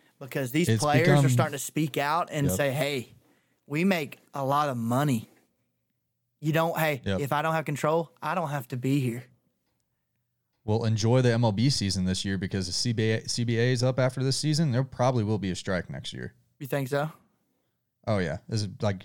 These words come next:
Speaker 2: a hundred percent gonna happen.
Speaker 1: So weird, bro.
Speaker 2: So enjoy baseball this year.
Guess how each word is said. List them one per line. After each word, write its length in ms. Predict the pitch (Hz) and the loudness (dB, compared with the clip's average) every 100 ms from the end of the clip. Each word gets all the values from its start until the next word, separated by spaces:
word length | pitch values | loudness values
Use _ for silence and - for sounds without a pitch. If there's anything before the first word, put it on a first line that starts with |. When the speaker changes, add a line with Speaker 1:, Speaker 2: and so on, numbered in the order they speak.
| - | -6
Speaker 2:
a 80 | 110 | -2
hundred 200 | 117 101 | 0 0
percent 240 | 95 95 | -2 -4
gonna 120 | 90 87 | -6 -6
happen. 340 | 87 - 90 - _ _ _ _ _ _ | -8 -8 -12 -14 _ _ _ _ _ _
Speaker 1:
So 300 | - - - | -18 -14 -12
weird, 400 | 123 135 120 - | -10 -10 -8 -8
bro. 300 | 208 165 165 147 _ _ _ _ _ _ _ | -8 -8 -8 -10 _ _ _ _ _ _ _
Speaker 2:
So 160 | - 101 | -8 -6
enjoy 280 | 98 104 110 | -4 0 0
baseball 400 | 110 113 - 95 | 2 0 0 -2
this 220 | 92 - | -2 -4
year. 220 | 92 90 | -4 -4